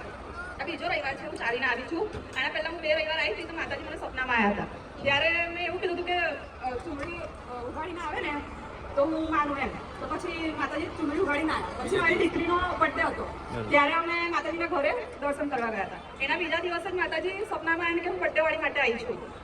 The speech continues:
Speaker 1: તો મને ચોકલેટ આપી મારી દીકરીને આપી. મારી દીકરીને મેં પૂછ્યું, "માતાજી આયા હતા?" તો કે, "હા, રામવાડી રામ આયા હતા."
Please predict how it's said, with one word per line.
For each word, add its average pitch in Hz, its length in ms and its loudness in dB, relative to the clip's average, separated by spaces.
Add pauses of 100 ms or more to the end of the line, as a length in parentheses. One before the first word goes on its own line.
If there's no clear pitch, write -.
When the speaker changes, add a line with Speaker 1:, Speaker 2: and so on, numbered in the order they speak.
Speaker 1:
તો 571 60 0 (320)
મને 349 480 2 (220)
ચોકલેટ 330 260 2
આપી 349 140 0
મારી 330 160 2
દીકરીને 302 300 0
આપી. 226 200 0
મારી 262 220 -2
દીકરીને 339 280 -4
મેં 359 100 -4
પૂછ્યું, 359 240 -4
"માતાજી 302 280 0
આયા 302 160 8
હતા?" 370 140 6
તો 330 440 2
કે, 392 60 4
"હા, 320 440 2 (340)
રામવાડી 330 360 4
રામ 330 260 2
આયા 269 100 2
હતા." 247 140 -4